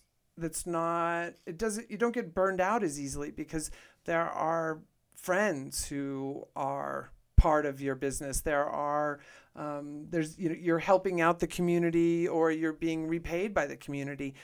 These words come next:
Those sorts of things get you beyond that angry tourist, that, um, you know, the lull in the tourists, the, um, <laughs> you know, the constant,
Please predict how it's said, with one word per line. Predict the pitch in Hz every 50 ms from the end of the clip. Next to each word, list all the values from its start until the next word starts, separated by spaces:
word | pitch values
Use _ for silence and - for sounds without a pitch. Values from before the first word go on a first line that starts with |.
| - - _
Those | - 208 247 262 240
sorts | - 247 233 - 220
of | 180 165 -
things | - 180 180 185 190 202 208 - - - - - - _ _ _ _ -
get | - 190 185 185 - -
you | 175 170 156
beyond | 165 - 165 156 156 147 147 147 143 147 147 147 147
that | 143 143 147 - _ _ -
angry | 135 135 143 143 143 156 151
tourist, | 156 - - - 143 139 139 135 131 131 131 123 - - - - - - -
that, | 143 139 135 131 131 135 139 - - - - - - - _ _ -
um, | - - - 135 135 131 131 135 131 127 - - - -
you | 160 143
know, | 143 139 135
the | 135 139
lull | 139 143 156 147 147 147 147 139 135 131 127 131
in | - - 151 135
the | 131 131
tourists, | 131 - 151 135 131 131 131 127 123 - - - -
the, | 143 135 135 139 135 135 135 135 131 135 135 135 139 139 139 - - - - _ _ _ -
um, | - - 78 - - - - - - - - - - - - - - _ _ _ _ _ _ _ _ _ -
<laughs> | - - - - - - - - - 180 180 180 - - - _ _ _ -
you | 190
know, | 190 190
the | 185 190
constant, | 185 - 196 190 190 190 185 - - - 185 180 180 -